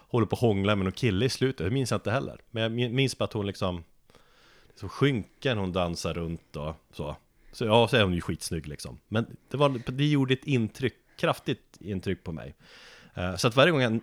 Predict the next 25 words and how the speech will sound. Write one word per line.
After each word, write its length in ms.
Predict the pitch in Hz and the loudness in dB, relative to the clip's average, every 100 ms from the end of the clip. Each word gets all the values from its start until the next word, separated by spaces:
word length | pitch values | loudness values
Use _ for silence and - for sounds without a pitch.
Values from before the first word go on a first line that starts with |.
| - | -4
ser 520 | - 175 175 165 123 | -4 -2 2 2 2
Belinda 320 | 110 98 90 | 0 0 0
Carlisle 360 | - 90 87 82 | -2 -2 -2 -4
nu, 180 | 80 | -4
eller 200 | 90 98 | -4 -2
liksom, 200 | 104 104 | -2 -4
eh, 80 | 98 - 62 - - _ _ - 92 | -6 -8 -16 -18 -20 _ _ -12 -2
hon 220 | 110 104 | 0 4
nämns 520 | 110 117 113 110 - | 6 6 4 -2 -2
eller 100 | 98 | -2
den 80 | 95 | 0
där 80 | 92 | 0
låten 360 | 90 87 85 | 0 -2 -6
kommer, 340 | 80 90 85 82 | -6 -4 -4 -4
då 80 | 101 | -6
tänk-, 380 | - 139 147 - | -2 0 -2 -6
då 80 | |
får 160 | - 160 | -4 -2
jag 80 | 160 | -2
en 40 | |
flashback 500 | - 90 - - 73 | -2 -4 -4 -8 -10
till 120 | - 85 | -10 -10
den 100 | 82 | -8
här, 160 | 78 | -8
eh, 100 | 73 | -8